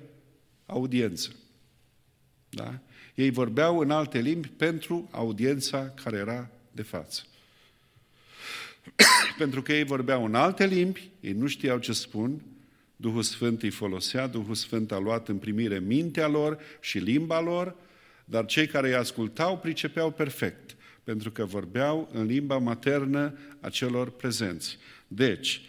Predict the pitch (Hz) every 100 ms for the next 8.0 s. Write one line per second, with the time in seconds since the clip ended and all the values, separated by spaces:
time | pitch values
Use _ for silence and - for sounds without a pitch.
0 | - 117 123 131 - 123 - - 113 131
1 | - - - _ _ _ - 107 101 139
2 | 139 131 131 - 117 160 147 156 135 123
3 | 127 117 90 98 - 92 85 151 170 -
4 | - - - - 139 135 127 107 131 120
5 | 123 180 170 160 - 113 107 160 185 170
6 | - - 160 147 170 175 - 180 170 -
7 | - 160 - 151 147 131 143 110 - -